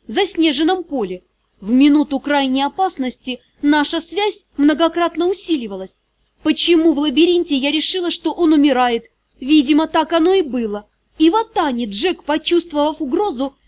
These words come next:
для моей жизни, смог прийти на помощь. И вместе с тем новых вопросов появилось не меньше. «Слушай, Берта», задумчиво произнесла я, «знаю, не в твоих правилах отвечать на мои вопросы,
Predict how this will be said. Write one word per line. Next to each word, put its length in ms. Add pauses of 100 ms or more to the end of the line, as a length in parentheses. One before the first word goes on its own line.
для 160
моей 360
жизни, 440
смог 400
прийти 300
на 140
помощь. 500 (520)
И 160
вместе 440
с 60
тем 340
новых 380
вопросов 520 (340)
появилось 560
не 140
меньше. 520 (520)
«Слушай, 500
Берта», 460 (380)
задумчиво 720
произнесла 640
я, 260 (440)
«знаю, 540
не 100
в 60
твоих 360
правилах 500
отвечать 540
на 80
мои 180
вопросы, 580